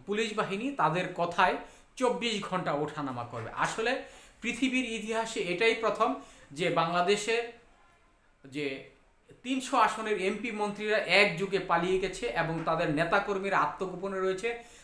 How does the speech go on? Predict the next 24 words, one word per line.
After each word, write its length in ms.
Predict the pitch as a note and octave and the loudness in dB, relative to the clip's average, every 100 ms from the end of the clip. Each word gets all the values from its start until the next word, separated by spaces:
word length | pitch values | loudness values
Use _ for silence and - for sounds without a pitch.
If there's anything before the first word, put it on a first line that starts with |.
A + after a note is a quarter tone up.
| - | -6
তারা 420 | E3 D#3+ D3 B2+ - - - C3+ | 0 4 4 4 -4 -16 -20 -12
ভারতের, 520 | - F3 F#3 G#3+ G#3 | 4 6 6 4 2
আহ, 640 | G#3+ - - - D3 C#3+ A#2 | 0 -12 -20 -10 -4 -2 -2
ভারতে 400 | - E3 E3+ G3 | 0 2 2 2
পালিয়ে, 420 | F#3 E3+ F#3+ F#3 | 4 4 6 4
আহ, 680 | F#3 - D#3 D3 C#3+ C#3+ C#3+ | 2 -2 2 4 6 4 6
যাবার 320 | D#3+ E3 E3+ E3 | 8 8 6 4
পথে 260 | F3+ - | -2 -2
অনেকে 360 | D#3 D#3+ D#3+ D#3+ | 0 0 0 -2
গ্রেফতার 440 | A#2+ D#3 - E3+ | 0 -2 0 -2
হয়েছেন। 380 | D#3 F3 F3 F#3 | -2 -4 -4 -6
এদেশের 420 | C#3+ D3 D3 D#3+ | -4 -4 -2 -2
বিচারপতি, 800 | C3 D3 E3 D3+ D#3+ D#3+ D#3 D#3 - - - - | -4 -2 -2 -4 -6 -6 -8 -8 -14 -20 -18 -4
আপনার, 560 | D3 D3 D3+ C#3+ C3+ C3 | -4 2 4 2 0 0
আহ, 580 | C3 A#2+ A#2+ A#2+ - - | 2 4 4 4 0 -6
উপদেষ্টা, 800 | G3 D#3+ D#3+ D3+ D3 D#3 D3 D#3 - - - - | -6 -2 0 0 -2 -2 -4 -4 -14 -20 -20 -8
এমপি, 400 | D#3+ E3 D#3+ D3+ | -4 -4 -2 -2
মন্ত্রী, 500 | C#3+ D#3 D#3 D3 C#3+ | 0 -2 -2 -2 -4
উপজেলার 460 | D#3 D3+ D3 D3+ D3+ | -4 -4 -2 0 0
চেয়ারম্যান, 500 | E3 D3 D3 D3+ D3 C#3+ | 0 0 0 0 -2 0
ইউনিয়ন, 560 | C#3+ D#3+ D#3+ D3+ D#3 - C#3 E3 | 2 2 2 0 -2 -6 -8 -2
ইউনিয়নের 540 | D3+ D#3 D#3 D#3 D3+ | 0 2 2 2 0
চেয়ারম্যান 440 | E3 D3+ D3 D3+ D3 | 0 0 0 -2 0
এবং 380 | C#3+ C#3+ C#3+ | 0 0 -2